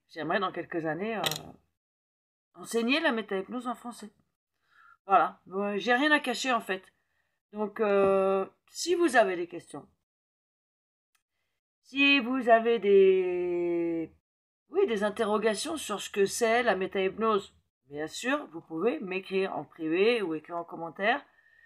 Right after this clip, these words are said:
Euh, voilà, je vous invite à suivre ma page et puis, euh, tranquillement, patiemment, je vous ferai savoir, je vous ferai connaître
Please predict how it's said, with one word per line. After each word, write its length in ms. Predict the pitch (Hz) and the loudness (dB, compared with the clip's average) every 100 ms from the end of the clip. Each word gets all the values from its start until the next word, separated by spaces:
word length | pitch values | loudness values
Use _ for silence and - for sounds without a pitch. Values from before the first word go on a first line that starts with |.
| - _ _ 170 | -20 _ _ -8
Euh, 240 | 170 160 | -2 0
voilà, 260 | 160 160 151 | 6 6 4
je 80 | 151 | -6
vous 140 | 185 | 0
invite 240 | 214 254 240 | 0 2 0
à 80 | |
suivre 240 | 202 233 214 | 0 -2 4
ma 160 | 202 | 4
page 480 | 196 196 214 277 214 | 8 10 10 8 4
et 100 | 196 | 0
puis, 320 | 190 185 185 | 0 -6 -2
euh, 160 | 175 175 | 0 0
tranquillement, 800 | 175 247 277 277 214 202 202 233 | -2 -6 -4 -2 0 2 2 2
patiemment, 880 | 294 294 - 214 196 190 208 277 - _ _ _ _ | 0 0 2 2 4 2 0 -2 -8 _ _ _ _
je 140 | 196 | -8
vous 100 | 220 | -8
ferai 240 | 202 247 254 | -6 -4 0
savoir, 680 | 254 202 196 190 190 208 | 4 4 6 6 6 6
je 60 | 196 | 2
vous 120 | 220 | -10
ferai 200 | - 247 | -8 -8
connaître 640 | 247 185 165 165 170 180 | -6 -6 -4 -4 -6 -8